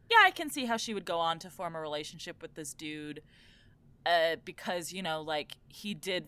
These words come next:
reestablish trust, I guess, by, like, once he understood what the boundary was,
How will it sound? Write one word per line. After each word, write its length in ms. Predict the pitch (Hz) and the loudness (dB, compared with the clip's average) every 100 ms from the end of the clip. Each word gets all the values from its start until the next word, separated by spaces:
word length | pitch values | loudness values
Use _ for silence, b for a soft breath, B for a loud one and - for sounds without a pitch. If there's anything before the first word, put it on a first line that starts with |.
| 151 | -8
reestablish 760 | 170 175 160 - 160 175 190 - | -6 -4 -4 2 4 4 0 -4
trust, 340 | 226 202 - | -2 -2 0
I 140 | 190 202 | -2 0
guess, 320 | 190 294 - | 0 0 0
by, 180 | 180 170 - - - | -2 -2 -10 -20 -8
like, 200 | 175 160 160 | -4 -4 -4
once 280 | 170 185 - | -4 -2 -2
he 160 | 202 - | -6 -4
understood 680 | 185 170 165 - 175 170 | -4 -4 -6 -6 -4 -2
what 200 | 175 170 | -4 -6
the 60 | 175 | -4
boundary 400 | 170 165 175 175 | 0 0 -2 -6
was, 360 | 170 175 175 | -2 -2 -2